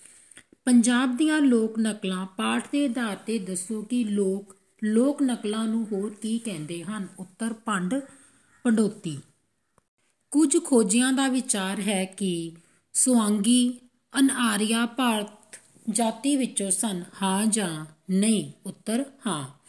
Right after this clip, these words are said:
ਉਹ ਕਿਹੜੀ ਨਕਲ ਹੈ ਜਿਸ ਨੂੰ ਦੋ ਹੀ ਕਲਾਕਾਰ ਖੇਡਦੇ ਹਨ? ਉੱਤਰ, ਨਿੱਕੀ ਨਕਲ। ਕਿਹੜੀਆਂ ਨਕਲਾਂ ਨੂੰ ਖੇਡਣ ਵਾਲੇ ਪਾਤਰ ਰੰਗਾ ਅਤੇ ਬਿਗਲਾ ਹੁੰਦੇ ਹਨ? ਉੱਤਰ, ਲੰਬੀਆਂ ਨਕਲਾਂ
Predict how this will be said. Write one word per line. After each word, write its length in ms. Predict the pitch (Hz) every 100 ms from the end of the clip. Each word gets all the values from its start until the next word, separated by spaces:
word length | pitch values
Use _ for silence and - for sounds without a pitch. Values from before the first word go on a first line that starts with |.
| - - - - - -
ਉਹ 140 | 294 320
ਕਿਹੜੀ 400 | 302 254 320 339
ਨਕਲ 320 | 262 254 247
ਹੈ 160 | 247
ਜਿਸ 300 | 220 233 -
ਨੂੰ 220 | 247 269 214
ਦੋ 240 | 208 220
ਹੀ 140 | 247
ਕਲਾਕਾਰ 540 | 269 226 214 208 220 220
ਖੇਡਦੇ 520 | - 202 190 196 254
ਹਨ? 200 | 233 226 185
ਉੱਤਰ, 340 | 185 - 220
ਨਿੱਕੀ 600 | 220 196 180 - 240 302 - - - 202
ਨਕਲ। 400 | 196 196 160 139 _ _ - - - - - - - _ -
ਕਿਹੜੀਆਂ 420 | 277 311 349 370
ਨਕਲਾਂ 380 | 302 - 254 269
ਨੂੰ 160 | 302
ਖੇਡਣ 440 | 285 254 202 254 277
ਵਾਲੇ 300 | 240 220 226
ਪਾਤਰ 540 | - 202 190 202 208
ਰੰਗਾ 520 | 190 185 190 226 233 190
ਅਤੇ 400 | - 180 180 185 _ 190
ਬਿਗਲਾ 560 | 175 220 226 226 226 220 - _ _ -
ਹੁੰਦੇ 360 | 220 196 180 180
ਹਨ? 280 | 208 220 180 -
ਉੱਤਰ, 460 | 190 - 220 226 247 _ _ 214
ਲੰਬੀਆਂ 640 | 202 190 185 202 220 240 269 - 208
ਨਕਲਾਂ 540 | 196 190 190 202